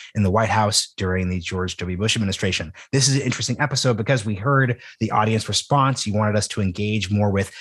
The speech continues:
populism and debates around it, go back to our roots a bit. And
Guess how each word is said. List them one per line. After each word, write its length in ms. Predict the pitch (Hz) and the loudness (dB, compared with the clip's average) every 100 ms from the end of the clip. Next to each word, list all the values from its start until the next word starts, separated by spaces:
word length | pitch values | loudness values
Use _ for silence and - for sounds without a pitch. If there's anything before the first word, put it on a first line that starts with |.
| - _ | -20 _
populism 840 | - 139 131 135 123 120 110 107 | 2 2 2 2 2 2 2 2
and 120 | 104 90 | 2 -2
debates 360 | 82 120 131 | 0 0 2
around 300 | 120 117 113 | 2 4 4
it, 200 | 131 127 | 2 0
go 120 | - 101 | -2 0
back 240 | 101 92 | 0 0
to 60 | 95 | -2
our 60 | |
roots 240 | 90 104 - | 0 -2 0
a 40 | |
bit. 160 | 98 135 | 0 2
And 220 | 131 135 | 4 2